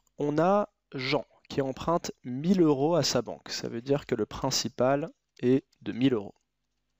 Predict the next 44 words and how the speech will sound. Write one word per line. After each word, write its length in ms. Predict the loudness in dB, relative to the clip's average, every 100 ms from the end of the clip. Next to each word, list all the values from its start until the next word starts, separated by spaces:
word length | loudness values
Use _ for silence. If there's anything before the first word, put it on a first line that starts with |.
| _ _ -16 -14 -16 -18 -20 -20 -20 -20 -20 -10 -6
Pour 120 | -4
financer 380 | -2 0 2 2
l'achat 220 | 2 0
d'un 100 | -2
scooter, 540 | -4 -6 -2 -2 -2 -4
ils 140 | -2
ont 60 | -2
convenu 340 | -2 -2 0
d'un 140 | 0
taux 160 | 2 2
d'intérêt 420 | 2 2 2 2
de 100 | 2
douze 360 | -4 -4 -4 -4
pour 240 | -4 -4
cent. 180 | -4 -4 _
Ça 160 | -8 -8
veut 80 | -4
dire 220 | -4 -4
que 100 | -4 -2
R 400 | 0 2 0 -4 -8
est 160 | -6
égal 220 | 0 2
à 60 | 2
douze 160 | -2 -8
pour 180 | -6
cent, 140 | -6 -10 _ _ _ -10
le 100 | -6
taux 140 | -2
d'intérêt 400 | 0 0 0 0
annuel. 340 | -2 -4 -8 -10 _ _ _ -18 -16 -14 -4
Et 60 | 0
on 120 | 0
dit 180 | 0 0
que, 120 | 0
ce 160 | -2 -2
taux, 180 | 0 -2 -2 -8 -4
que 100 | 0
les 240 | 2 2 2
intérêts 260 | 2 2
sont 160 | 0 -4
cumulés 440 | -6 -4 2 4
à 100 | 4
un 140 | 2 2
rythme 360 | 0 -2 -8